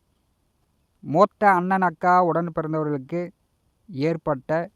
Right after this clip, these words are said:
நோய் நொடி தொந்தரவுகள் நீங்கும். அதே மாதிரி மருமகன், மருமகள் அவர்களுக்கு ஏதாவது தொந்தரவுகள், சண்டை சச்சரவுகள் இருந்துச்சுன்னா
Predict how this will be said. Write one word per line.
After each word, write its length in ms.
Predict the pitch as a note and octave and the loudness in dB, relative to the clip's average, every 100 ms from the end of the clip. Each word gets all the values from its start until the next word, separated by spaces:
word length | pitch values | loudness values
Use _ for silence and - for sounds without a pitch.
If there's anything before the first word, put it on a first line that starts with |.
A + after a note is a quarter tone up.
| _ | _
நோய் 340 | C#3 C#3+ F3+ F3+ | -6 0 0 0
நொடி 180 | E3 | -4
தொந்தரவுகள் 580 | D3+ C#3+ C3+ C3+ D3 E3+ | -4 -4 -2 -4 -4 -6
நீங்கும். 480 | C3 B2 A#2 A#2 - _ _ _ _ _ _ _ _ _ _ _ _ _ _ | -6 -8 -8 -10 -10 _ _ _ _ _ _ _ _ _ _ _ _ _ _
அதே 240 | C#3 E3+ | -4 -2
மாதிரி 320 | E3 E3+ F#3+ | 0 -2 -4
மருமகன், 720 | G3 E3+ C#3+ E3+ E3+ E3+ E3+ | -8 -6 -4 -2 -2 -2 -2
மருமகள் 520 | D3 C#3+ D3 C#3+ B2+ - _ _ | -4 -4 -4 -4 -6 -8 _ _
அவர்களுக்கு 520 | B2 D3 D#3+ D3+ D3+ | -2 -2 -2 -4 -6
ஏதாவது 360 | D#3 D#3 D#3+ D3 | -2 0 0 -2
தொந்தரவுகள், 600 | C#3 C#3+ D3+ D3 C#3+ D#3+ | -4 -2 -4 -4 -2 -4
சண்டை 280 | D3+ C#3 D3 | -4 -6 -6
சச்சரவுகள் 460 | C#3 C#3+ C#3+ C3 B2+ | -8 -6 -6 -4 -4
இருந்துச்சுன்னா 320 | A#2+ B2+ | -6 -6